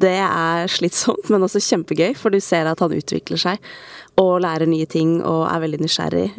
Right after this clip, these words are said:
eh, og alt det synes jeg er kjempespennende. Eh, men jeg har begynt å jobbe igjen. Det gjorde jeg egentlig veldig kjapt etter fødsel. Ehm, fordi når man har eget firma, så er det ingen andre som gjør jobben, <laughs> så den må gjø-,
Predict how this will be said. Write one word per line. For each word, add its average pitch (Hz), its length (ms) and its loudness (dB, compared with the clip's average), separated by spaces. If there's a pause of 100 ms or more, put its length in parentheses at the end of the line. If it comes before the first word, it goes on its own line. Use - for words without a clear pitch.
eh, 170 320 0
og 101 140 -2
alt 160 200 -4
det 175 120 2
synes 170 180 -2
jeg 165 80 -4
er - 80 -2
kjempespennende. - 500 -4 (800)
Eh, 208 400 2
men 208 60 2
jeg 208 100 2
har 196 80 0
begynt 196 300 0
å 202 100 4
jobbe 180 300 2
igjen. 392 320 4
Det 220 140 0 (640)
gjorde 165 240 0
jeg 156 80 0
egentlig 170 240 -4
veldig 165 240 -2
kjapt - 400 -6
etter 165 180 -8
fødsel. 240 380 0 (260)
Ehm, 190 480 2
fordi 160 280 -2 (120)
når 160 140 2
man 170 100 0
har - 140 -4
eget 82 180 -4
firma, 165 320 -4
så - 300 -6
er 175 80 -2
det 185 100 0
ingen 175 160 0
andre 165 240 -2
som 190 160 0
gjør 185 160 2
jobben, 196 280 4
<laughs> - 100 -10
så 240 160 4
den 214 100 2
må 226 80 2
gjø-, 208 240 2